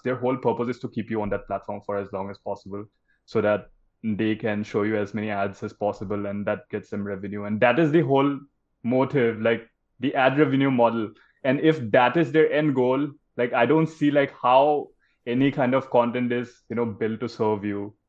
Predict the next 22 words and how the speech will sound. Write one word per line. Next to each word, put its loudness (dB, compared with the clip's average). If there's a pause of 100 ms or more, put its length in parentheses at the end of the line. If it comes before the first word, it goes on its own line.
as -6
a -4
person. -10 (380)
So -2
it's, -6
it's, -10
it's -4
meant 4
to, 2
like, 4
evoke -2
negative -4
emotions. -2
It's -6
meant -2
to, -4
like, -2 (260)
get -2
you 0
all 2
ragey -4 (440)
and, -4